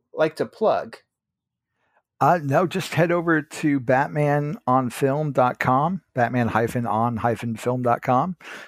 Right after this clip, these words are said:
Speaker 2: Uh, you can check out my reviews for The Batman's Grave and Batman: The Adventures Continue, which is kinda dovetailing off this a little bit because we're talking about the death of Jason Todd right now, the presumed death of Jason Todd in the animated universe.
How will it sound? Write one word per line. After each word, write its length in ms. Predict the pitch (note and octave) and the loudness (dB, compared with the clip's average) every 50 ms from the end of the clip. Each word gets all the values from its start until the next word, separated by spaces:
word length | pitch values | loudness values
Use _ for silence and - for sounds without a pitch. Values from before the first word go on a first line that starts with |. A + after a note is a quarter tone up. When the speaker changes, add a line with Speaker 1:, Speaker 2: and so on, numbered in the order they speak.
| - _ _ | -20 _ _
Speaker 2:
Uh, 180 | - A#2+ A#2+ B2 | 0 2 2 0
you 100 | B2+ B2 | -2 -2
can 140 | - C3 B2 | -2 -2 -2
check 300 | - - C3+ B2+ A#2+ - | 0 2 2 2 4 4
out 220 | B2+ A#2+ A#2 B2 B2+ | 2 2 2 0 0
my 120 | C3 B2 | -2 -2
reviews 400 | A#2+ A#2+ A#2+ A#2+ A#2+ B2+ C3 - | -2 -2 -4 -4 -2 -2 -2 -2
for 140 | - - C3 | -2 -2 0
The 120 | A2 G#2 | 0 0
Batman's 560 | G2 A2+ A2+ A#2+ A#2 B2 B2 A#2+ B2 A#2 - | 0 0 0 0 0 0 0 0 0 -2 -2
Grave 440 | - B2+ A#2+ B2 B2+ C3+ C#3+ C3+ C3 - | 0 2 2 4 4 4 2 0 -2 -4
and 240 | - B2 A#2 A2 G2+ | -4 -2 -2 -2 0
Batman: 440 | G#2+ A2 G#2+ A2+ B2 B2+ B2 A#2 A#2 | 2 2 2 2 0 0 -2 0 0
The 100 | A#2+ A2+ | -2 -2
Adventures 420 | A2 G#2+ A#2+ A#2+ - - A#2 - | -2 -2 -4 -4 -4 -6 -6 -6
Continue, 580 | - - A#2+ A2 - B2+ B2+ C#3 D#3 F#3 G3 E3 - - - - - - - _ | -4 -4 -4 -2 -2 -2 -2 -2 -2 -4 -4 -6 -10 -14 -18 -18 -18 -20 -4 _
which 180 | - D3+ - E3 | 0 2 2 2
is 120 | D3 - | 0 0
kinda 340 | - - - C4 D#4+ D4 E3 | 0 -2 -2 -2 -2 -2 -2
dovetailing 840 | C#3 - - E3 - - - F3 E3 D#3+ D#3 D3+ D3 D3 D3 - - - - - _ | 0 0 0 0 0 0 2 2 4 4 2 2 0 -2 -4 -6 -8 -12 -18 -6 _
off 300 | - C3+ C3+ B2 - - - | 2 2 2 2 0 -6 -12
this 340 | D3 C3+ D#3 - C#3+ - - | -6 -2 -2 -2 0 0 0
a 60 | C#3+ | 0
little 320 | B2 B2 C#3 F3 - E3 G#2+ | 2 2 2 2 2 0 0
bit 260 | F#2 G#2+ B2 - - | 0 -4 -4 -4 -4
because 260 | C#3 A#2+ - C3 A2+ | -2 0 0 0 0
we're 100 | B2+ B2 | -2 -2
talking 420 | A#2 - B2+ B2+ C#3 - - B2+ B2+ | -2 0 0 0 0 0 -2 -2 0
about 420 | A#2+ B2 B2 A#2+ A#2+ A#2+ A#2+ - D#3+ | 0 0 0 0 0 0 -2 -2 -4
the 80 | B2+ A2+ | -6 -4
death 300 | - B2+ C3 B2+ - C3+ | 0 0 0 0 0 -4
of 80 | A#2 A2 | -4 -4
Jason 360 | - B2+ B2 - - A#2 A2+ | -4 -4 -4 -4 -6 -8 -4
Todd 280 | - B2+ D3 D3+ C3+ | -2 0 0 0 0
right 220 | A2 F#2+ F2+ - - | -2 -6 -6 -6 -6
now, 320 | - - F#2 F2 E2 - _ _ _ _ _ _ _ | -8 -8 -8 -8 -10 -14 _ _ _ _ _ _ _
the 80 | - D3 | 0 0
presumed 460 | A#2 - C#3+ A#2 B2 E3 F3 D#3+ C3 A#2 | 2 2 0 2 2 2 2 2 2 2
death 260 | B2 A#2+ A2+ - - | 2 2 2 0 -4
of 80 | A2 G2+ | -8 -8
Jason 320 | - G#2+ G#2+ - - A2+ A2 | -6 -6 -6 -6 -8 -10 -6
Todd 300 | - G#2+ G2+ G#2+ A#2 - - | -4 -2 -2 -2 -2 -6 -8
in 120 | C#3+ C3 | -8 -6
the 180 | B2+ B2+ - - | -6 -6 -4 -2
animated 440 | D#3+ F#3+ G3+ C#3 G#2+ F2 F#2 F#2+ F#2 | 0 0 0 0 -2 -4 -6 -8 -10
universe. 440 | F#2+ F#2 G2 G2+ E2+ F2 - - | -12 -12 -12 -12 -12 -12 -14 -14